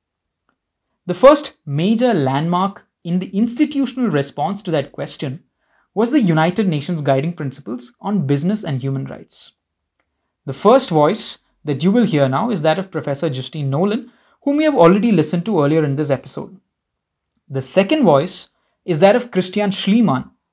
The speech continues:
a senior legal advisor at the European Centre for Constitutional and Human Rights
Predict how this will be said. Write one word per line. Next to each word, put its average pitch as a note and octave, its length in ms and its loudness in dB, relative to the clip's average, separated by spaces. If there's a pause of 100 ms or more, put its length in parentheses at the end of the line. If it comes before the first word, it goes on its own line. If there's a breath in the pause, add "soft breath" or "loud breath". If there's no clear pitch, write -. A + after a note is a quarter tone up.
(260)
a F3+ 140 2
senior B3 480 4
legal G3 340 2
advisor C3 580 -4 (280)
at D3+ 80 -4
the D#3+ 80 2
European A#3+ 500 4
Centre D#3+ 340 -2
for F#3+ 140 -4
Constitutional F#3+ 800 -6
and C3+ 140 -6
Human F3 260 -2
Rights C#3 380 -6